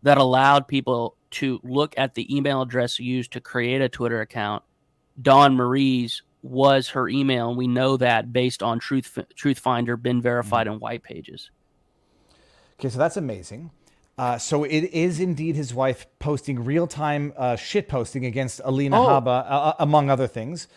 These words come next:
Speaker 1: Yes,
Speaker 2: What's
Speaker 1: on decisions her husband's made. Like, we're not, what I'm trying to say is, for the devil's advocate, my position is not that the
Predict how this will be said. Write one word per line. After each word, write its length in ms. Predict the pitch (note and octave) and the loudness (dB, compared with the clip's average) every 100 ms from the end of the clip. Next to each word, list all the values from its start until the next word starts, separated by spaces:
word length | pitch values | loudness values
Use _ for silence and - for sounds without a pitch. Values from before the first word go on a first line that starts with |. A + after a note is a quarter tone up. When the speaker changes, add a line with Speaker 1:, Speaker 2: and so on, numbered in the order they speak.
| - | -2
Speaker 1:
Yes, 280 | F#3+ C4 - | 8 8 8
Speaker 2:
What's 160 | - | 8
Speaker 1:
on 80 | C4 | 8
decisions 540 | B3+ - - C#4 B3 A3+ | 6 2 4 4 6 6
her 120 | A#3 | 6
husband's 380 | A#3+ G#3 A3+ - | 8 6 2 0
made. 460 | C#4+ D#4 G#3 - _ _ _ _ | 0 0 -2 -4 _ _ _ _
Like, 200 | A#3+ A#3+ | 2 4
we're 140 | A#3 F4 | 6 8
not, 220 | F4 - _ - - _ | 8 4 _ -20 -20 _
what 100 | B3 | -2
I'm 80 | C4 | -2
trying 200 | B3 C4+ | -2 -6
to 40 | A3 | -2
say 140 | A#3+ | -2
is, 120 | G#3+ - | -2 -4
for 520 | - B3 D4 D4+ - _ _ _ | -2 2 4 2 -2 _ _ _
the 380 | D#3+ G3 G3 F#3+ _ _ _ - | -2 0 0 -4 _ _ _ 2
devil's 380 | E3 F#3+ G3 D#3 | 6 6 4 2
advocate, 500 | C3+ A#2 - F#2+ - _ _ _ _ _ _ _ _ _ _ _ - | 2 0 -10 -18 -18 _ _ _ _ _ _ _ _ _ _ _ 0
my 220 | E3 A3+ | 2 2
position 520 | - G3 G#3+ G#3 G#3 | 0 -6 -4 -4 -2
is 180 | E3+ C#3 | -2 0
not 420 | D3 D3 D3 C#3 _ _ _ _ | 2 2 2 -2 _ _ _ _
that 360 | C3+ C#3+ C#3+ _ A#2+ B2 | 2 4 4 _ -18 -8
the 340 | C3+ C3 B2 | -4 -4 -6